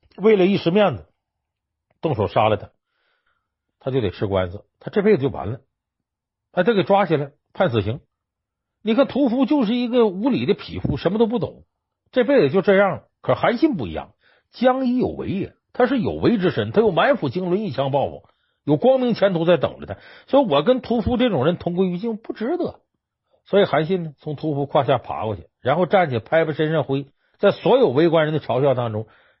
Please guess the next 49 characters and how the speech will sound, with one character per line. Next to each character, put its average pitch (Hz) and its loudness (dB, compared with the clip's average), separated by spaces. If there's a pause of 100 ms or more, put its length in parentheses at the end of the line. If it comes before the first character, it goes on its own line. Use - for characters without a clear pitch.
人 101 -10
家 135 -6
扬 104 -2
长 135 -2
而 110 -4
去。 - -16 (1500)
你 135 -6
等 98 -2
多 131 -2
年 131 -2
以 80 -8
后， 120 -6 (480)
等 135 0
这 220 2
个 165 0
集 135 0
市 196 2
上 98 2
啊， - -14 (840)
这 135 0
淮 143 2
阴 165 2
的 160 -2
集 139 -4
市 147 -4
上 104 -2
再 247 4
次 139 0
出 - -6
现 123 2
韩 104 -4
信 113 -2
身 101 0
影 73 -8
的 60 -20
时 - -20
候， 60 -20 (400)
他 147 2
已 123 0
经 139 -2
成 123 -8
了 139 0
刘 131 0
邦 127 0
的 131 -2
头 127 -2
号 131 2
战 80 -4
将， 85 -8